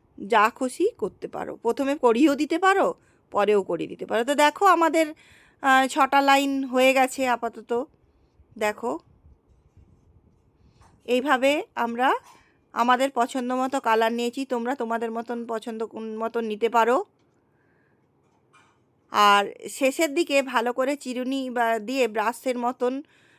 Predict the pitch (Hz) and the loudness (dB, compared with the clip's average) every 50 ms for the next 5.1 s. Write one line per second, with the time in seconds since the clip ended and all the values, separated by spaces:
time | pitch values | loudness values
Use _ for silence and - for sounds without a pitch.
0 | _ _ - - 220 220 214 208 208 208 208 202 196 - - _ _ _ _ _ | _ _ -16 -10 -6 -6 -6 -6 -6 -8 -8 -10 -14 -16 -20 _ _ _ _ _
1 | _ _ _ - 285 277 262 247 190 180 160 156 135 - 208 208 _ _ _ _ | _ _ _ -4 -2 0 0 0 0 -2 -4 -4 -8 -10 -10 -18 _ _ _ _
2 | _ _ _ _ _ _ _ _ _ _ _ _ _ _ - 220 240 208 208 196 | _ _ _ _ _ _ _ _ _ _ _ _ _ _ 0 4 4 4 4 2
3 | - - 113 - - - _ _ _ _ _ _ _ _ - 262 269 277 262 262 | 0 -4 -8 -8 -10 -12 _ _ _ _ _ _ _ _ -2 2 4 4 4 4
4 | 254 302 311 311 277 277 277 - 294 254 233 214 196 185 180 - 180 - - - | 4 8 8 10 10 8 6 4 0 0 2 0 0 -2 -4 -8 -8 -10 -10 -12
5 | - | -12